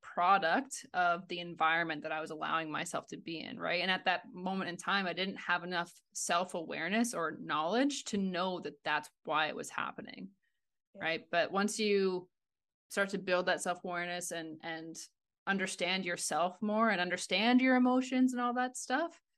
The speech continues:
Speaker 1: that's when you're really able to, like, harness the power of that mindset training.
Speaker 2: Yeah. And, and that's what you guys do, right? Like, how do you help a player go through that, like, uh, like, on, like, overview surface level?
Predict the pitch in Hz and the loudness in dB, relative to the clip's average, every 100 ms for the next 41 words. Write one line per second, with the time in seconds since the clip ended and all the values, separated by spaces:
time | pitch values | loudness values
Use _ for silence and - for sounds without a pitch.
0 | _ _ _ 185 233 240 240 214 196 196 | _ _ _ -2 0 2 4 4 2 2
1 | 208 202 185 190 180 180 - 180 170 160 | 4 4 2 -4 -4 -8 -6 -4 -2 -4
2 | - 180 180 175 - - 160 165 151 147 | 0 2 2 -2 -8 0 2 2 0 -2
3 | 151 - _ 175 165 160 151 151 - 156 | -4 -6 _ -4 -2 -2 -4 -6 -6 -8
4 | - 190 196 196 _ _ _ _ _ 160 | -8 -10 -12 -12 _ _ _ _ _ -20
5 | _ _ _ _ _ _ _ _ - 110 | _ _ _ _ _ _ _ _ -2 -2
6 | - 214 202 196 180 190 185 170 196 185 | 2 2 2 0 -2 2 2 2 0 0
7 | 175 170 190 214 220 214 190 180 185 180 | 4 2 2 0 -2 -4 -2 -2 -2 0
8 | 175 170 151 - _ _ _ _ 190 180 | 4 4 2 -10 _ _ _ _ -2 -2
9 | - 180 170 147 170 170 151 - 180 180 | -4 -2 -2 -2 -2 -2 -2 -2 -2 -2
10 | 170 170 - _ _ _ _ _ _ _ | -4 -6 -12 _ _ _ _ _ _ _
11 | _ _ - - 233 226 233 214 196 208 | _ _ -12 2 4 4 2 0 0 -2
12 | 196 190 185 180 180 139 | 0 -2 0 2 2 -4